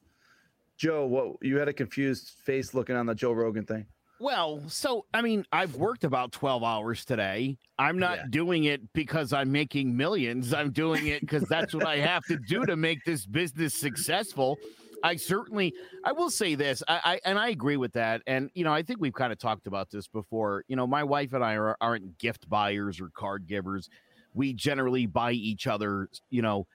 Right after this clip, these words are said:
Speaker 2: uh, uh, an experience of some kind,
Speaker 1: Yeah.
Speaker 2: or we'll buy a trip to go on together so that we have an experience. And it's, you know, great,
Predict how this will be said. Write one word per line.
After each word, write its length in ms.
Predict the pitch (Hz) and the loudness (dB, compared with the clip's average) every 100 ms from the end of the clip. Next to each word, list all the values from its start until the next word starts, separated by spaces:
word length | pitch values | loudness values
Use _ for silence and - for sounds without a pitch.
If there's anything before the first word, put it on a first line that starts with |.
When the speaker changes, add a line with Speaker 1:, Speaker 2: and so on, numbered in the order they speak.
| _ _ _ _ _ - | _ _ _ _ _ -6
Speaker 2:
uh, 120 | 123 - | -4 0
uh, 80 | 160 - | -2 0
an 120 | 170 | 0
experience 720 | 160 - - 160 151 135 - | 0 -2 -2 2 4 2 0
of 120 | 110 | -4
some 240 | - 117 107 | -2 -2 0
kind, 320 | 113 107 107 | 0 0 2
Speaker 1:
Yeah. 60 | 113 | 2
Speaker 2:
or 100 | 110 | 2
we'll 180 | 123 | 2
buy 400 | 107 131 127 123 127 | 2 2 2 2 0
a 100 | 123 | -2
trip 320 | - - 127 - | -2 -2 -2 -2
to 100 | 120 | -4
go 220 | 101 104 | -2 0
on 180 | 104 98 | -2 -2
together 400 | 95 98 95 95 | -2 -2 0 -2
so 140 | - 104 | -2 -2
that 140 | 92 | 0
we 180 | 104 107 | 0 0
have 360 | 113 104 95 - | 2 2 0 -2
an 160 | 120 | -2
experience. 480 | 113 - - 208 190 | -2 -4 -2 0 0
And 100 | 196 | 0
it's, 200 | 175 - | -2 -4
you 180 | 220 220 | -2 0
know, 140 | 160 | 0
great, 380 | 143 151 180 | 0 0 0